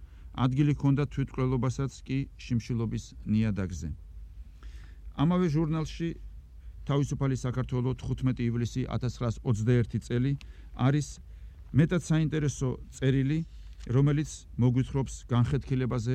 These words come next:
რუსეთის კომუნისტებში. ამ წერილს გაგაცნობთ ჩვენს მომდევნო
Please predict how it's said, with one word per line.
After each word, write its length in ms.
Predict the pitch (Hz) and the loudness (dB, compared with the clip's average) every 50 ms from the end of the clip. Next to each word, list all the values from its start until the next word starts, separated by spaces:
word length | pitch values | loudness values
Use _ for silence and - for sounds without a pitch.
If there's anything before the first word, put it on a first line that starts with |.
| 127 - - | -2 -2 -6
რუსეთის 580 | - 110 120 117 - 131 117 127 127 123 - | -2 0 0 0 0 -2 -2 -2 -4 -6 -6
კომუნისტებში. 720 | - 110 110 113 113 110 101 - - 95 - - - - - - - - - - - - - - - - | -2 2 2 4 4 4 2 0 -6 -8 -8 -10 -12 -14 -14 -16 -16 -16 -14 -14 -14 -14 -16 -18 -20 -10
ამ 180 | - - 165 170 | -2 0 2 2
წერილს 360 | - 165 170 151 160 151 - - - - - - | 2 0 -2 -2 -4 -6 -6 -10 -14 -16 -16 -8
გაგაცნობთ 580 | - - 120 120 127 123 - - 127 127 117 - | -2 0 0 2 2 0 0 0 0 0 0 -4
ჩვენს 300 | - - - 120 117 110 - - - | -10 -6 -2 -2 -2 -2 -4 -8 -6
მომდევნო 540 | - 107 113 117 110 120 117 110 113 120 | 0 2 4 4 4 4 4 4 4 2